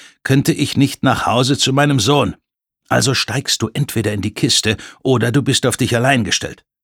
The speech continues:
Ich dachte ja, du bist irgendwie so ein Meisterscharfschütze. Müsst ihr es nicht tagelang ununterbrochen in der Wildnis aushalten,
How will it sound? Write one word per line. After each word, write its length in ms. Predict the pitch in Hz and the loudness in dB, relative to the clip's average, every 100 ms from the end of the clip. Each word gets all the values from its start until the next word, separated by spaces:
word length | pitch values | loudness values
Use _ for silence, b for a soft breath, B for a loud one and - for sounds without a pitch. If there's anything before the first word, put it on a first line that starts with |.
| _ b b b b b | _ b b b b b
Ich 120 | 117 | -4
dachte 280 | 123 113 147 | -2 0 2
ja, 200 | 139 120 - - | 2 0 -4 -16
du 120 | - | -10
bist 240 | 120 - 135 | -2 -2 2
irgendwie 340 | 151 135 143 | 2 4 2
so 120 | 123 | 2
ein 200 | 123 113 | 2 2
Meisterscharfschütze. 1000 | 117 170 - 180 113 95 - 82 - - _ _ _ _ B B B | 2 2 4 2 2 0 -2 -4 -8 -10 _ _ _ _ B B B
Müsst 260 | - 147 160 | 0 2 4
ihr 100 | 135 | 2
es 140 | 117 | 2
nicht 220 | 123 - - | 2 -2 -4
tagelang 520 | 101 151 131 135 - | -2 0 2 2 0
ununterbrochen 760 | 156 - 143 123 90 - 120 151 | -2 0 0 -2 -2 -2 0 2
in 80 | 135 | 2
der 140 | 95 | 0
Wildnis 400 | - 139 156 - | -2 -2 -4 -4
aushalten, 580 | 135 151 147 156 170 | -2 0 2 2 2